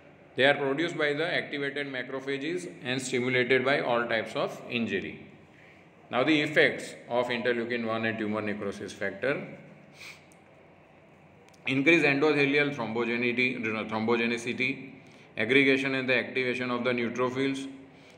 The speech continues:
increase expression of adhesion molecules, activates tissue fibroblast and increase production of the extracellular matrix, and induces acute phase responses like fever, lethargy, ca-,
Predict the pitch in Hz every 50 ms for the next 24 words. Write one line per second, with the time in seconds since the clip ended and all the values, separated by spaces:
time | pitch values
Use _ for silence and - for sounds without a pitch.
0 | - - 120 123 127 127 147 151 156 131 135 131 123 - - 135 135 131 - 131
1 | 131 131 127 120 107 113 107 104 110 113 110 113 120 120 117 113 113 117 120 120
2 | 127 131 139 139 143 135 - - - - - - - - - - - - - -
3 | - - - - - 113 117 117 127 151 151 147 151 147 143 143 - - - -
4 | - 123 120 120 - 139 135 127 113 110 104 101 98 104 117 120 117 123 127 131
5 | 131 127 - - - - - - - - - - - - - 117 117 117 117 117
6 | 113 117 123 123 117 123 127 117 113 113 113 107 - 120 113 113 110 107 110 107
7 | 101 107 - 117 110 104 104 104 104 107 104 104 98 92 87 87 90 87 - -
8 | 131 135 143 139 - - - - - - - - - - - - - - - -
9 | 107 117 147 180 208 - - - 113 117 123 123 131 139 131 139 143 143 135 -
10 | - 131 123 120 - - 135 147 147 139 143 - 123 120 123 110 107 107 101 -
11 | - 104 98 95 90 87 - 92 82 85 - 104 98 98 95 - - 117 113 107
12 | 110 110 110 110 107 104 104 101 98 101 98 - 110 107 104 104 101 107 104 101
13 | 101 101 98 92 90